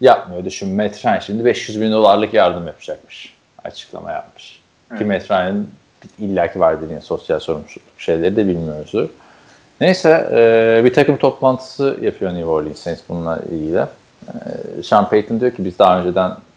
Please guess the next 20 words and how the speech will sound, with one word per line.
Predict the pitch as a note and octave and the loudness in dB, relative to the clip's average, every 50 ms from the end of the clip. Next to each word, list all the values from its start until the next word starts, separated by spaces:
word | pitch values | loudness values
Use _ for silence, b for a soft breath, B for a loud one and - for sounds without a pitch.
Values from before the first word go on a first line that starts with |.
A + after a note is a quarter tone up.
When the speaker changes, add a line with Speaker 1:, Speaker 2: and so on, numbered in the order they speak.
| - - - | -20 -18 -14
Speaker 1:
zaten, | - F#2+ F#2+ F#2 F2 - F2+ F2 E2+ - - b b b b b b b b b b _ _ - | -6 0 0 0 0 0 -4 -8 -8 -8 -16 b b b b b b b b b b _ _ -16
e, | - G2+ G2 F#2 F2 D#2 A#1 A1 G#1+ - _ _ - F#2+ F2+ _ - - | -12 -12 -8 -8 -8 -8 -8 -10 -16 -20 _ _ -20 -20 -20 _ -2 0
belirlemiştik | G#2+ F#2+ G2 F2+ F2+ F#2+ A2 - - - - - - - - - - _ _ _ _ _ _ _ | 2 4 4 2 2 0 -2 -4 -8 -14 -14 -14 -16 -20 -20 -20 -20 _ _ _ _ _ _ _
bu | - C#2+ C#2+ - _ _ - _ _ _ - | -12 -12 -12 -12 _ _ -20 _ _ _ -12
takım | - G2 - F#2+ | -12 -10 -10 -10
toplantısını | F#2 - E2+ - F2+ F2 E2+ - - C#3 C#3 | -8 -8 -4 -2 0 -2 -2 -2 -4 -2 -2
ama | B2+ | -2
şimdiye | - - G#2 G2+ F#2+ F2+ F2+ E2+ E2 D#2+ | -2 -2 -4 -2 0 2 4 4 4 4
denk | D#2+ D2 D2 - | 2 -2 -2 0
geldi | E2+ D#2+ D#2 D#2 D#2 D2+ | 2 2 2 2 -2 -2
diyor. | F2 G#2 A#2+ C#3+ E3+ E3+ - b b b b b b b b b b b _ _ _ - - | 0 2 2 2 2 -2 -6 b b b b b b b b b b b _ _ _ -16 -16
İşte | A#2+ - - - C3 C3 | -16 -12 -6 -4 -2 2
burada | B2+ B2 A#2 A#2+ B2 B2+ B2 - - - - _ - | 4 6 6 8 8 6 6 2 -6 -16 -20 _ -6
oyuncular | - A#2 A2+ A2+ G#2+ G2+ A#2+ A#2 A2 A2 G#2 | -2 -2 0 0 0 4 6 6 6 6 4
Drew | G#2+ G#2+ G#2+ G#2+ | 2 -2 0 0
Brees'le | G#2+ G#2 F#2+ G2+ G2 F#2+ | 0 -2 0 0 0 2
barışıyorlar | G2 G2 F#2+ - - - G2+ F2 E2 D#2 D#2 D#2 D#2+ | 2 2 0 0 -4 -4 -2 -2 0 0 0 0 -2
vesaire. | E2 D#2+ - F2+ E2 D#2+ E2+ B2 D#3+ D3+ - _ _ _ _ _ _ _ _ _ _ _ - B2 G#2+ G#2+ A#2 A#2 - - _ _ | -4 -4 -2 -2 0 0 0 -2 -4 -6 -14 _ _ _ _ _ _ _ _ _ _ _ -12 -8 -6 -6 -6 -6 -8 -20 _ _
Shaquille | - - - B2 A#2+ B2 B2+ | -10 -2 0 0 0 2 2
O'Neal'ı | B2+ B2+ C3+ C3+ C3 B2+ B2 B2+ C3 C3+ | 4 4 4 4 2 4 4 4 4 2